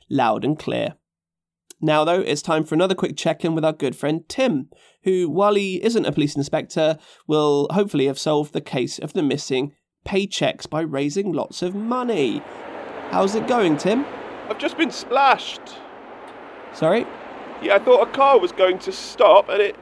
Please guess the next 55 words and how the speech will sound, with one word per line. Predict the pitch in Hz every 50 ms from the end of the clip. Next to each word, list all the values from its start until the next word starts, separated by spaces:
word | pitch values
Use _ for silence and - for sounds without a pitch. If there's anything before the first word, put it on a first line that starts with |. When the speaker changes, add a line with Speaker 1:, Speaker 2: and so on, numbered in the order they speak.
| -
Speaker 2:
it | - 208 202
didn't. | 254 - 269 277 -
It | - - 165 - -
splashed | - - 254 277 311 - -
me. | 202 165 135 117 117 - - - - - - - - - - - - - - - - -
Speaker 1:
It's, | - 175 175 - - 220
uh, | 202 196 196 196 190 190 190 190 185 -
it's | - 180 -
not | 226 190
even | 202 185 180
raining, | 190 202 208 190 165 143 139 135 135
Tim. | - - 165 151 156
I | 165
don't | 180 185 151
understand | 165 165 - - 185 175 175
how | 175 170
they | 170 165 165 160
Speaker 2:
What? | 160 170 - - - - - - - - - - -
It, | 190 190 214 - -
it | 190 208
wasn't | 220 240 240 247 -
a |
puddle. | - - 247 254 240 233 214 156 147 -
They | 151 160 185 196 202 202 208 208 196 185 147 120 185 -
wound | 175 180 190 190 - 226 226
the | 214
window | 233 240 220 214 190
down | 170 180 180 180 185
and | 180 170
threw | - 196 190
a | 175
drink | - 220 226 226 - 226
at | - -
me. | 139 147 131 117 117 - - _ _ _ _ _ _ -
Speaker 1:
Why | 160 160 165 170 165
did | 175 165 160
you | 165 175
say | - 185 175
you | 170
were | 156 160
splashed | - - - 185 180 180 - - -
then? | 135 120 - - - -
Speaker 2:
Because, | - - 247 240 214 - - - -
well, | 381 415
technically | 415 - 339 - - 226 - - 208
I | 196
was | 226 226 254 262 254 262 - - - -
Speaker 1:
Look, | - - -
just | - 185 180
Speaker 2:
splashed. | - 170 160 156 165 -
Speaker 1:
how | 185 196 214
far | 214 - 226 202 196 202 196 190 - -
have | 165 170 180
you | 160 156
got? | 147 120 - -